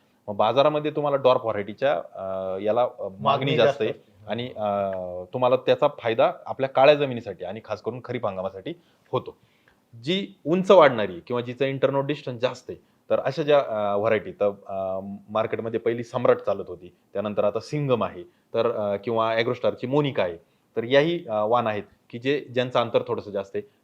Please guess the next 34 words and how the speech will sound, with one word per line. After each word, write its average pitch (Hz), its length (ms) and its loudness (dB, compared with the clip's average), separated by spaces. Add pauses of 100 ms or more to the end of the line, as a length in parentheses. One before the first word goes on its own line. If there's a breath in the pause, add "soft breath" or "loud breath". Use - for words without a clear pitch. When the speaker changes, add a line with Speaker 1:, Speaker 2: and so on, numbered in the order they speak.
Speaker 1:
खास 160 240 -2
करून 110 240 0 (220)
रब्बी 131 300 2
हंगामामध्ये 123 520 0
जर 113 120 -2
याची 107 240 -2
लागवड 101 320 -2
केली, 92 160 -10 (320)
तर 104 100 0
वाढीची 120 480 0
जी 151 80 -10
काही 147 140 2
समस्या 104 400 -8
आहे, - 120 -14
तर 110 80 -4
ती 123 140 -12
तिथे 127 220 -10
येत 113 200 -2 (100)
नाही. 85 140 -20 (240)
म्हणजे 95 140 -6
आपल्याला 107 300 -2
ऑक्टोबर, 123 480 0 (140)
अ, 104 140 -4
नोव्हेंबरमध्ये 117 600 -4
जी 147 140 -2
लागवड 107 260 2
करायची, 87 340 -12 (280)
त्यावेळेस 110 240 0
जर 110 140 0
आपण 113 260 -2
या, 107 240 -2
अ, 92 680 -8
मोनिकाचा 107 520 -2
किंवा, 104 320 -4